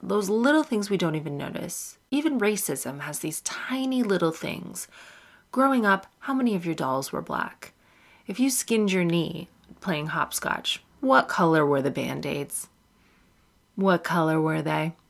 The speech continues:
Were they brown? Were they? No. And what crayon did you draw yourself with?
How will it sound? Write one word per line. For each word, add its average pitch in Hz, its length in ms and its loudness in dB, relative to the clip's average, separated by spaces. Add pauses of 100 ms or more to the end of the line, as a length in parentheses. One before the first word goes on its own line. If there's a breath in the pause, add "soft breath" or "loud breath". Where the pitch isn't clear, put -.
(100)
Were 208 100 0
they 226 120 4
brown? 233 580 6 (1000)
Were 349 160 6
they? 196 400 4 (840 soft breath)
No. 147 720 4 (720)
And 180 180 4
what - 160 4
crayon 170 560 2
did 160 180 -2
you 170 80 4
draw 151 220 2
yourself 143 440 -6
with? - 380 -6